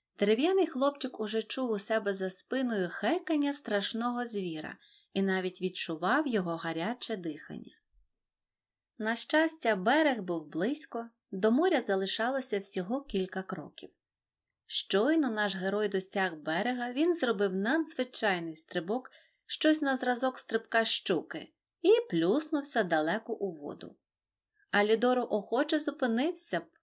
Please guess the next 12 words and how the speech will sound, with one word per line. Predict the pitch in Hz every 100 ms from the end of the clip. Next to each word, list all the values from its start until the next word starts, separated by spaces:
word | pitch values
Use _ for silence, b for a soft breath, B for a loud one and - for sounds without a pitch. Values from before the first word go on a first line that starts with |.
| _
але | - 208 233 294 269
з | 214
розгону | 196 185 190 202 262 269 -
теж | - 196 277 -
полетів | - 165 156 190 196 180
у | 170
воду. | 156 151 - - b b b b b
А | 196 196
нещасний | 202 196 - 262 262 254 254
не | 240 233
вмів | 240 247 -
плавати. | 233 233 233 180 - 220